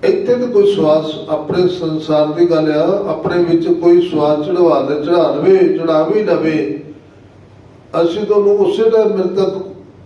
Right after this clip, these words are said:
ਘੋਸ਼ਿਤ ਕਰ ਦਾਂਗੇ, ਬੇ ਮਰ ਗਿਆ ਵੀ ਤਾਂ। ਸਾਨੂੰ ਨਹੀਂ ਪਤਾ ਵੀ ਉਹਨੇ ਦਸਵੇਂ ਦਵਾਰ ਸ-, ਸਵਾਸ ਚੜ੍ਹਾਏ ਨੇ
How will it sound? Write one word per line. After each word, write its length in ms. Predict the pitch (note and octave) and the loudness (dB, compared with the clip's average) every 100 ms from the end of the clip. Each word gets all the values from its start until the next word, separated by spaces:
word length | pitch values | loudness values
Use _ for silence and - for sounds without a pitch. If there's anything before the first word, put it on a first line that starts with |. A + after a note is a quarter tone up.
| - | 0
ਘੋਸ਼ਿਤ 380 | F#3 E3+ F#3+ F3 | 2 2 -2 -2
ਕਰ 120 | E3+ | 0
ਦਾਂਗੇ, 460 | D#3+ E3+ E3 D#3+ - - - - | 0 0 0 -4 -10 -14 -20 -4
ਬੇ 260 | D3+ E3+ F3+ | 2 4 4
ਮਰ 180 | E3+ D3+ | 2 -2
ਗਿਆ 220 | F3 F3 | 0 0
ਵੀ 200 | F3 D#3+ | 2 -2
ਤਾਂ। 200 | D#3 D#3 - - - - - - - - - - - - - - - - | -2 -8 -10 -18 -20 -20 -20 -20 -20 -20 -20 -20 -20 -20 -20 -20 -20 -16
ਸਾਨੂੰ 320 | - D3+ E3 G3 | -4 -2 0 2
ਨਹੀਂ 100 | F#3+ | 2
ਪਤਾ 260 | - E3 | 0 0
ਵੀ 140 | D#3 D#3+ | -2 -2
ਉਹਨੇ 160 | D3 | -4
ਦਸਵੇਂ 380 | D3 D3 C#3+ C#3 | -4 -4 -4 -6
ਦਵਾਰ 340 | C#3+ C#3 C#3+ | -2 -2 -4
ਸ-, 800 | C#3 - - - - - - - | -10 -14 -16 -20 -20 -20 -20 -10
ਸਵਾਸ 340 | D#3 D#3 D#3 D#3 | -2 -2 -2 -2
ਚੜ੍ਹਾਏ 260 | E3+ D#3 | -2 0
ਨੇ 300 | C#3+ E3+ E3+ | -2 -4 -6